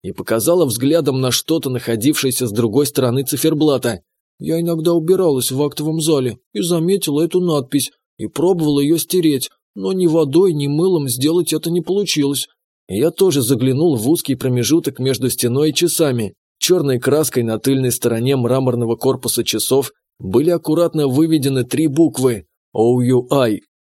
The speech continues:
Я посмотрел на Джейн, в её глазах блеснула хитринка. "Уи", на французский манер проговорил я написанное.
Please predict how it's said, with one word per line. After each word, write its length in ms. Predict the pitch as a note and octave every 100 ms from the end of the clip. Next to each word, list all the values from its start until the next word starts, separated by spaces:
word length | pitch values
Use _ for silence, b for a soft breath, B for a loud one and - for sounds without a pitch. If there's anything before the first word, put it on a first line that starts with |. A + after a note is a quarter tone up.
| -
Я 240 | G2+ C#3
посмотрел 640 | D#3+ E3 D#3+ D3+ E3 E3 D#3
на 140 | D#3
Джейн, 480 | D3 D3+ D3 A#2 F#2 _
в 140 | F#2+ G#2
её 180 | A#2
глазах 560 | A2 A#2+ A2 G#2 C#3 C3+
блеснула 480 | D3+ F#3 - D3+ C#3+
хитринка. 720 | F#3 F3 E3 C3 B2 A#2 F2+ _ _ _ _ -
"Уи", 540 | D3 E3+ F3 C3 G2+ _ -
на 140 | G#3 F3+
французский 580 | D3+ C#3 F3 D#3 -
манер 400 | C3 B2+ C3+ D#3+
проговорил 560 | C#3+ A#2+ G#2+ A#2+ C3+ C#3+
я 140 | C#3
написанное. 720 | C#3+ C#3+ D3+ - C3+ B2 G2+